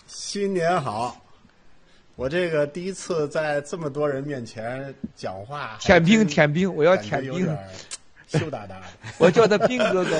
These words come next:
Speaker 2: 我要舔兵。
Speaker 1: 我，我，我怎么觉得好像跟歌星似的，要唱歌了？<laughs> 那个，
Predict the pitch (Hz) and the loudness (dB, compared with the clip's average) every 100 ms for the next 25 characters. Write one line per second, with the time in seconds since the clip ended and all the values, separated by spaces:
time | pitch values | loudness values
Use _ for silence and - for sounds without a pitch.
0 | 156 175 185 135 170 196 170 185 247 226 | 2 2 0 -6 -4 2 2 4 4 4
1 | 139 147 202 196 135 151 185 160 202 196 | 2 4 4 4 4 4 4 2 -8 -8
2 | 214 233 - 262 254 160 120 160 143 220 | 0 0 2 2 2 2 2 0 2 0
3 | 151 214 262 262 110 - 202 262 - 330 | 4 4 6 4 2 -2 2 2 4 2
4 | - - - - 330 - - - - 466 | 2 -4 -8 0 0 0 -8 -8 -4 -4
5 | 403 - - - 311 - 440 330 170 254 | -4 -8 -4 2 2 2 -2 -2 0 2
6 | 151 143 135 | 2 0 -2